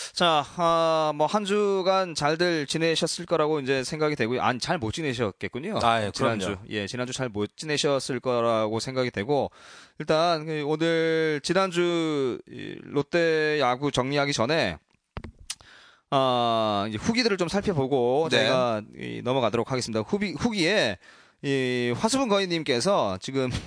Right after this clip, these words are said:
Speaker 1: <laughs> 거의 뭐
Speaker 2: 도배를 하셨네요.
Speaker 1: 네. 어우, 뭐 장인이세요. 도배
Speaker 2: 아,
Speaker 1: 장인.
Speaker 2: 예.
Speaker 1: 예, 예. 뭐 거의 도배 장인에 가까운 능력을 보여주고 계시는데, 아, 이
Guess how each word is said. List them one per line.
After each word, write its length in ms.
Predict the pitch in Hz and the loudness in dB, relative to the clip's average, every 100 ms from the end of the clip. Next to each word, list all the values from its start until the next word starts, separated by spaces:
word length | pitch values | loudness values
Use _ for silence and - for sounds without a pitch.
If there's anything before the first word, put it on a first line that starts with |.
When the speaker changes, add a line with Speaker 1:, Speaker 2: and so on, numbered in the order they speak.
| - - | -12 -18
Speaker 1:
<laughs> 880 | - 190 117 135 107 104 - - - - | -4 -2 -2 -4 -6 -10 -16 -20 -20 -4
거의 220 | 127 143 | -2 0
뭐 380 | 143 139 120 98 | 0 0 0 -2
Speaker 2:
도배를 240 | 156 175 | -2 0
하셨네요. 380 | 123 117 110 127 | 0 -2 0 2
Speaker 1:
네. 560 | 117 104 95 87 85 90 - - | 2 0 -2 -4 -8 -14 -20 -16
어우, 240 | - 107 107 | -4 -2 0
뭐 680 | 90 82 82 92 113 123 101 | -2 -6 -14 -20 -20 -10 -2
장인이세요. 680 | - 156 170 139 123 117 147 | 0 2 0 -2 0 -2 -2
도배 160 | 143 151 | 0 2
Speaker 2:
아, 40 | |
Speaker 1:
장인. 260 | 139 139 135 | 4 4 2
Speaker 2:
예. 200 | 120 107 | 2 2
Speaker 1:
예, 120 | 120 107 | 0 0
예. 100 | 98 | -2
뭐 920 | 95 98 113 - - - - - - | -2 -2 -2 -4 -6 -4 -4 -2 0
거의 200 | 131 - | 0 2
도배 180 | 117 160 | 0 0
장인에 320 | 932 156 202 | 2 2 2
가까운 840 | 170 165 156 151 143 143 139 123 - - - - | 2 2 2 2 2 -2 -4 -8 -12 -20 -16 -4
능력을 280 | 139 143 131 | 0 0 2
보여주고 320 | 135 131 127 | 0 0 0
계시는데, 640 | 117 117 113 156 143 104 - - - - - - - - _ 185 | 0 -2 -2 0 0 0 -4 -16 -18 -18 -20 -20 -20 -20 _ 0
아, 960 | 175 170 165 160 156 156 156 151 147 139 - _ _ _ _ - | 2 4 2 2 2 2 2 0 -2 -10 -20 _ _ _ _ -6
이 340 | 160 143 127 | -2 -2 -2